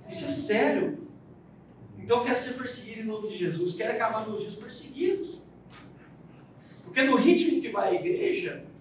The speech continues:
se a gente continuar pregando essas coisas aqui, a gente não vai durar muito. Graças a Deus. Benção, já tô com trinta e dois, preocupado.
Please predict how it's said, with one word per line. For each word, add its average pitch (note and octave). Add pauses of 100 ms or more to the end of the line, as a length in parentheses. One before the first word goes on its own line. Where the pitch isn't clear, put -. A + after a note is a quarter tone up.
(220)
se -
a D#3+
gente -
continuar B3
pregando F#3+
essas F3
coisas E3+
aqui, E3+
a -
gente -
não -
vai D4
durar E4+
muito. - (400)
Graças -
a -
Deus. - (2000)
Benção, F#3
já F3
tô -
com -
trinta C4+
e -
dois, -
preocupado. -